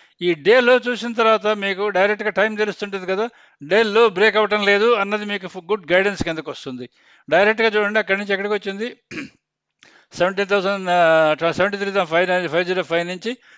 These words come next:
సెవెంటీ త్రీ థౌజండ్ సెవెన్ నైంటీకి వచ్చేసింది డైరెక్ట్గా. అంటే దగ్గర దగ్గర, ఆ, రెండు వందల తొంభై పాయింట్ పెరిగింది.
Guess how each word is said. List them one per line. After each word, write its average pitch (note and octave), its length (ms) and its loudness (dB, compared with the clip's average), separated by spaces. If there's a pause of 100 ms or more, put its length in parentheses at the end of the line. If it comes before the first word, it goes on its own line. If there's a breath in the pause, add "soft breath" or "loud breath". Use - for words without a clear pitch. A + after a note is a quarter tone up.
(140 soft breath)
సెవెంటీ G3+ 360 0
త్రీ G3 180 -4
థౌజండ్ F#3 340 -4
సెవెన్ F#3+ 380 -4
నైంటీకి G3 300 -4
వచ్చేసింది C#3 460 -6
డైరెక్ట్గా. C3+ 420 -4
అంటే D3+ 160 -4
దగ్గర D3 220 -4
దగ్గర, D#3 320 -4 (380 soft breath)
ఆ, B2 560 0 (260 soft breath)
రెండు D#3+ 180 -2
వందల D#3 200 2 (680)
తొంభై C3+ 240 -2
పాయింట్ D#3 280 -4
పెరిగింది. B2+ 440 -8